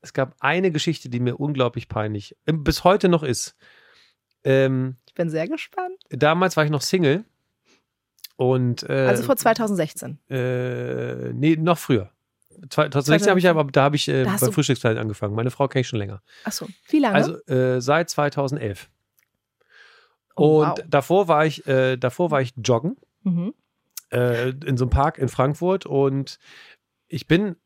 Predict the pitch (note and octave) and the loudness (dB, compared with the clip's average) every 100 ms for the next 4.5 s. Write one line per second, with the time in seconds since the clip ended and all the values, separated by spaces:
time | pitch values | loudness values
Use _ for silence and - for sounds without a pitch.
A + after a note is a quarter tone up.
0 | _ _ D#3 D3 D3+ C3+ C#3+ C#3 D#3+ D#3 | _ _ 0 0 0 0 2 4 2 4
1 | C3+ C3 C#3+ A2+ C3+ C3+ A2 A2+ B2+ - | 2 4 4 6 6 4 2 0 0 0
2 | A#2 A2 D3+ G3 F3 D#3 D3+ D3 C3+ B2+ | 0 4 4 4 2 2 2 2 2 2
3 | C#3 D#3 E3+ D3 D#3 D#3 C#3+ C#3+ D3 C3+ | 2 4 4 2 2 4 2 2 0 0
4 | C#3 D3+ D3 D#3 F3 | 0 2 2 2 -2